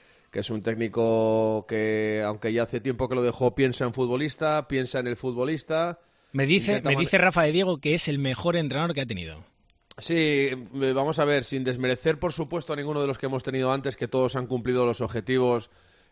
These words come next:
Speaker 1: El caso de Héctor Suárez, de Alfonso Arias. Eh, bueno,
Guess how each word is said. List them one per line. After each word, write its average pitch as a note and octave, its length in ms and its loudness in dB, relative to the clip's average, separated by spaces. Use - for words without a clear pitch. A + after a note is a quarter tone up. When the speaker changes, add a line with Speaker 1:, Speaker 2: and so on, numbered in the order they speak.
Speaker 1:
El A2+ 140 -8
caso B2 260 -4
de A#2 140 2
Héctor A2+ 260 -2
Suárez, B2+ 580 2
de A#2 100 -2
Alfonso A#2 500 -2
Arias. B2 720 2
Eh, A2 100 -10
bueno, G#2+ 340 -4